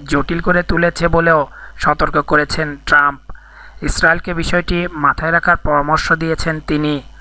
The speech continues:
ইসরায়েলের হায়ুম পত্রিকায় দেয়া সাক্ষাৎকারে এইসব কথা তিনি বলেছেন বলে খবর প্রকাশ করেছে বিবিসি। ট্রাম্প বলেন, "ফিলিস্তিন এমনকি ইসরায়েল কেউই শান্তি স্থাপন করতে প্রস্তুত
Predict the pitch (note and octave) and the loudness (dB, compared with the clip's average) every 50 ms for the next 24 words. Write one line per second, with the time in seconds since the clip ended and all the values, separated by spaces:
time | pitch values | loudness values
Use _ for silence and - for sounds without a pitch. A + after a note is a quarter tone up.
0 | - - - - - C#3+ C#3 - - E3+ E3 E3+ F3 F3+ F3+ F3+ F3+ F3 E3 - | -20 -20 -12 -4 0 0 2 2 4 4 4 4 4 2 2 2 2 2 0 -2
1 | - - - - - - - C#3+ D3 D#3+ F3 F#3 F3+ - E3 E3 - - F#3 F3 | -8 -8 -4 0 0 2 2 2 2 0 0 0 0 0 -2 -2 -2 -4 -6 -2
2 | - F#3 F3 F3+ F3+ D#3+ C#3+ D3 D3 C#3+ C#3 - - D3 C#3+ - - D#3+ - - | 0 0 0 0 -2 -6 -2 2 2 2 2 2 2 0 0 0 -2 -2 -2 -2
3 | - F3 F3 F3 D#3+ D3+ - - E3 - - - E3 - F#3 E3 - E3+ D#3+ E3 | -2 0 0 0 0 0 0 0 -2 0 0 -2 0 2 0 0 -2 -2 -8 -8
4 | E3 D#3+ D3 C3+ D3 D3 D3+ D3+ - - E3 E3 E3 E3+ E3 D#3+ D3 C3+ - - | -8 -6 -2 0 2 2 2 2 0 0 -2 0 2 2 4 4 2 0 -2 -4
5 | - - D#3 D3 D3+ D3 - - C#3+ - - D#3+ D#3 - - D#3+ D#3 D#3+ D#3 - | -6 -4 0 0 0 0 0 -2 0 2 2 2 2 0 -2 0 0 0 0 -2
6 | D#3+ D#3 D#3 D3 C3+ - - D3 C#3+ C#3 D3 C#3+ - - D3+ D3 D3 C3+ - - | -4 -4 -4 -4 -6 -6 -4 -4 -2 0 2 4 4 4 4 2 0 -2 -6 -12
7 | - - - - - - - - D#3 D3+ D3+ E3 E3+ D#3+ F3+ F3+ F3+ F3+ F3+ F#3+ | -20 -20 -20 -20 -20 -6 -2 0 2 2 2 -2 -2 0 0 2 2 0 -2 -4
8 | E3+ - - - - E3+ E3 D#3+ - - - F3+ F3+ F3+ F3+ - - D3+ D3 D#3 | -6 -2 -2 0 0 0 -2 -4 -6 -4 -4 -4 -4 -4 -4 -4 -2 -2 0 0
9 | D#3 D#3+ - - F3 E3+ F3 - - - D3 - - - F3 E3 E3 E3+ E3+ F3 | -2 -4 -4 -4 -2 -2 -4 -4 -6 -6 -6 -4 -2 0 0 0 0 0 -4 -8
10 | - - - D3+ D#3+ E3+ E3+ D3+ C#3 - - - - C#3+ D3 - - D3 - - | -12 -6 0 2 2 2 2 0 0 0 2 4 4 4 2 -2 -8 -8 -6 -4
11 | - D#3+ E3 E3+ F3 F3 - - E3+ - - - F3+ E3+ E3+ - - C3+ C#3+ - | -4 -2 0 0 -2 0 0 0 0 0 0 0 2 2 2 0 0 -2 -2 -2
12 | - - D#3+ | -2 -2 -2